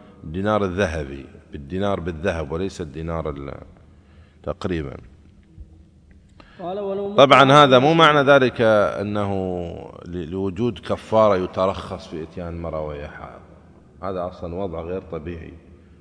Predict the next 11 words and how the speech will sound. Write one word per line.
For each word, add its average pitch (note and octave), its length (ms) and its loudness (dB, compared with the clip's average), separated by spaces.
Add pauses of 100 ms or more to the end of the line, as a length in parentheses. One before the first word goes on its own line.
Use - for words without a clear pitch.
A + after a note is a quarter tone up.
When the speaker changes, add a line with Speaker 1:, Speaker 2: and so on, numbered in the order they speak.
(120)
Speaker 1:
وهو F2 220 -6
كبيرة F#2 400 -4
من F2 140 -6
كبائر D#2 400 -4
الذنوب D2+ 360 -8 (240)
وحرام، F2 560 -2
لأن E2 180 -6
النص G2 420 -6
في - 60 -8
الآية F#2+ 340 0
صريح. - 420 -8